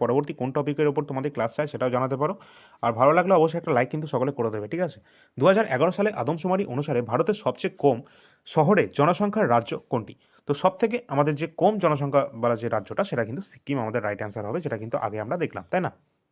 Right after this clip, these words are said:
পরবর্তী আমরা প্রশ্ন দেখব, দু হাজার এগারো সালে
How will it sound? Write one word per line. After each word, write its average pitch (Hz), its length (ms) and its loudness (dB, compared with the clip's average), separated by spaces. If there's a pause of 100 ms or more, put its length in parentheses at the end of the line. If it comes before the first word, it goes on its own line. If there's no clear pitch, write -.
(760)
পরবর্তী 165 420 4
আমরা 180 180 0
প্রশ্ন 156 240 -4
দেখব, 127 160 -2 (480)
দু 127 140 2
হাজার 233 160 4 (100)
এগারো 151 240 4
সালে 196 120 2